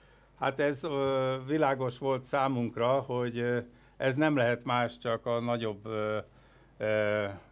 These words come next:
dinamikával fejlődő Vestel kilencszáz, és így, ö, tulajdonképpen szépen, ö, lecsendesedett a vihar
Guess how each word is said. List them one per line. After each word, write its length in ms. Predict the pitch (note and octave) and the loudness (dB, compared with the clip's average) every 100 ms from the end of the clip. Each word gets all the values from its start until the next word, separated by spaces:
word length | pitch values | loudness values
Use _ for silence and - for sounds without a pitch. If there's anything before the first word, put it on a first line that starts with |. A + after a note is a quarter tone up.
| - - - - - - B2 G#2+ | -20 -20 -20 -20 -20 -20 -12 -2
dinamikával 800 | C3+ C#3 A#2+ A#2+ A#2+ G#2+ G#2+ G#2+ | 0 2 2 2 2 2 2 -2
fejlődő 640 | - A#2+ A2 A2 G#2 G#2+ | 0 0 0 -2 -4 -4
Vestel 420 | A2+ A2 - G2+ | -2 -4 -4 -4
kilencszáz, 680 | - C3+ C#3+ C3+ D3+ D#3+ E3 - - - - - _ | -2 2 2 2 4 4 2 -8 -20 -20 -20 -20 _
és 260 | - B2+ B2+ | -4 -4 0
így, 280 | C#3+ C3+ C3 | 0 2 0
ö, 220 | B2 B2 A#2+ | 0 0 0
tulajdonképpen 1000 | C3 B2 B2 A#2+ B2 A#2 A#2+ A2+ A2+ A2+ | 0 0 -2 0 -2 0 2 2 0 -6
szépen, 580 | - B2 A#2 A#2 G#2+ G2+ | -4 -4 -2 0 0 -2
ö, 400 | G#2 G2 G#2 G#2 | -6 -6 -6 0
lecsendesedett 960 | B2+ B2+ B2+ A2+ G#2+ G#2 A2 G#2 G2+ - | 0 0 0 0 -2 -4 -6 -4 -6 -6
a 80 | G2+ | -4
vihar 380 | A2+ A2 G2+ | -4 -4 -4